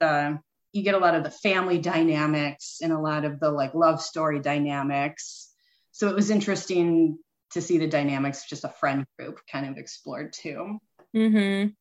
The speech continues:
Speaker 1: I appreciated.
Speaker 2: Yeah, for sure. Um, so my next one is Mexican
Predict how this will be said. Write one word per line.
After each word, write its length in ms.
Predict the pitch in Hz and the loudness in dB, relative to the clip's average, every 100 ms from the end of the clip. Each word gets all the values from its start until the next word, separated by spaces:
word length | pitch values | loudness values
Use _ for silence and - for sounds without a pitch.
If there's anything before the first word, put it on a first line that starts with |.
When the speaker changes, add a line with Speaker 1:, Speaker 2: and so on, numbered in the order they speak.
| _ 151 | _ -14
Speaker 1:
I 60 | |
appreciated. 800 | 143 156 147 - - - 208 220 247 - _ _ - | -12 -8 -10 -10 -14 -8 -6 -6 -8 -18 _ _ -4
Speaker 2:
Yeah, 300 | 202 190 196 - | -2 0 -2 -4
for 100 | 196 | -6
sure. 440 | - 185 180 202 _ _ - - _ _ | 0 2 2 0 _ _ -20 -20 _ _
Um, 560 | 214 202 202 196 202 202 _ _ _ _ _ _ _ _ - | 4 6 6 4 0 -6 _ _ _ _ _ _ _ _ -20
so 380 | - 233 226 | 0 2 4
my 160 | 220 233 | 2 2
next 200 | 277 294 | 0 2
one 200 | 370 339 | 0 0
is 680 | 233 226 214 214 208 208 208 | 0 2 2 2 2 -2 -4
Mexican 600 | 202 214 - 220 233 208 | -6 -6 -6 -4 0 0